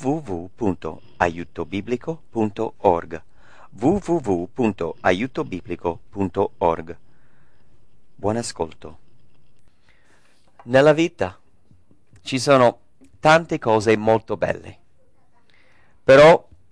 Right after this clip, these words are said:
ci sono anche tante cose molto brutte.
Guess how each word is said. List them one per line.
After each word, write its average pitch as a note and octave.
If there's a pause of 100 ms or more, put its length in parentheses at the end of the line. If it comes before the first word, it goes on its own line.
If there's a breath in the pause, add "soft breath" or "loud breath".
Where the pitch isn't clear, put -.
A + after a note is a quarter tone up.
(140)
ci -
sono A#2+
anche C3
tante G#2
cose G2+
molto G#2+
brutte. G#2